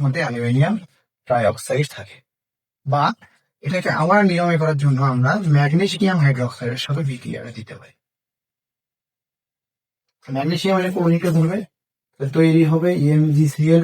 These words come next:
টু প্লাস এই জায়গায় উৎপন্ন হবে পানি। তাহলে এটা কিন্তু লবণ, এই যে ক্লোরিন আছে, হাইড্রোজেন গ্রুপের মনো, আর এখানে পানি। এই যে দেখো, একটু, একটু চিন্তা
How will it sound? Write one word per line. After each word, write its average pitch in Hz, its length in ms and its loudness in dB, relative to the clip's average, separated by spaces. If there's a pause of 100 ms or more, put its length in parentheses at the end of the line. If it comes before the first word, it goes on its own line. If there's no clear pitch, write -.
টু 208 80 4 (580)
প্লাস 131 200 -4 (100)
এই 139 100 4
জায়গায় 135 240 4
উৎপন্ন 131 260 -2 (100)
হবে 127 180 -4 (120)
পানি। 98 220 -10 (400)
তাহলে 143 260 -4
এটা 151 140 4
কিন্তু 151 240 2
লবণ, 90 260 -2 (680)
এই 120 120 -8
যে 104 80 -6 (180)
ক্লোরিন 139 340 2
আছে, 196 140 0 (320)
হাইড্রোজেন 113 280 -6
গ্রুপের 135 280 -2
মনো, 160 160 0 (500)
আর 123 180 -8
এখানে 135 220 -2 (140)
পানি। 104 220 -8 (2250)
এই 226 160 6 (200)
যে 147 160 2
দেখো, - 220 -10
একটু, - 160 -20 (160)
একটু - 140 -18 (100)
চিন্তা 151 260 -2